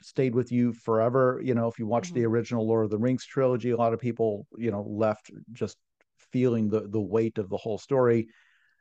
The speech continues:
Speaker 1: And then other times, you know, you can watch something that was equally big in scale, that had just as many, just as big of battles and just as many people dying on the screen or whatever,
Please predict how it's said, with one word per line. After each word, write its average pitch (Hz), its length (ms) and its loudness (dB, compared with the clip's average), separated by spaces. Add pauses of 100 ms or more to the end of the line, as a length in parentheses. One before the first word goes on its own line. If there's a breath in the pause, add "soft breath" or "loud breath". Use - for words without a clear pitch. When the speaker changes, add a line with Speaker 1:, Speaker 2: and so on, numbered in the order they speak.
(160)
Speaker 1:
And 147 120 6
then 143 120 6
other 147 220 6
times, 131 600 0 (340)
you 131 140 2
know, 113 160 0
you 123 140 0
can 127 160 0
watch 127 180 4
something 123 340 0
that 117 100 2
was 117 220 -2
equally 127 380 0
big 113 260 2
in 110 120 2
scale, 117 440 0
that 104 120 0
had 117 200 -2
just 117 280 -4
as 110 120 -6
many, 113 420 0 (260)
just 123 260 0 (160)
as 110 220 -6
big 101 320 -2 (260)
of 92 220 -8
battles 139 480 2
and 110 200 0
just 117 260 -4
as 107 100 -6
many 110 240 -2
people 107 580 0 (140)
dying 120 360 0
on 113 140 0
the 110 80 0
screen 113 300 -2
or 104 60 0
whatever, 110 420 2